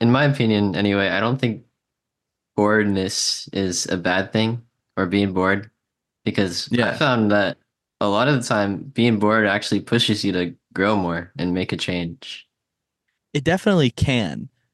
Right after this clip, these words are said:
Speaker 2: but there's an aspect of boredom where it just becomes sad enough and you kinda, like, sit in it. It's a really unique feeling. I don't know if you've ever experienced that before, where it's, like, s-, in the middle of summer in, like, seventh grade, I had this feeling where I just felt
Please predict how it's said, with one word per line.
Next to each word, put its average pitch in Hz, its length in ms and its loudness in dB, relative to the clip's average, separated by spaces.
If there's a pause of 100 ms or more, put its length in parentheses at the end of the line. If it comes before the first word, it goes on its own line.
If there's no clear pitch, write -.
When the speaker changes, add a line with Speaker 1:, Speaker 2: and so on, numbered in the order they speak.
(140)
Speaker 2:
but 113 100 -4
there's 147 160 2
an 127 100 0
aspect - 480 -2
of 110 100 -2
boredom 104 440 2 (320)
where 120 100 2
it - 80 -6
just 139 240 -2
becomes 131 300 0
sad 110 300 0
enough 101 320 0
and 107 120 -2
you 117 60 0
kinda, 127 200 0
like, 98 180 -4
sit - 320 -2
in 123 120 -2
it. 135 220 -6 (200)
It's - 100 -2
a 151 80 4
really 185 240 4
unique 131 380 -2
feeling. 98 500 -2 (800)
I 139 60 2
don't 175 100 4
know 180 40 6
if 156 140 0
you've 131 140 4
ever 117 120 4
experienced 98 460 -4
that 87 140 -2
before, 90 240 0
where 101 80 4
it's, 107 100 0
like, - 220 0
s-, - 140 -12
in 139 120 0
the 131 80 2
middle 123 220 4
of 101 80 -2
summer 107 520 0
in, 113 120 2
like, 95 160 2
seventh 104 280 -2
grade, 98 280 2
I 95 80 0
had 92 160 -2
this 98 100 -4
feeling 110 400 0 (380)
where 110 160 0
I 117 100 2
just 127 220 -2
felt 120 180 0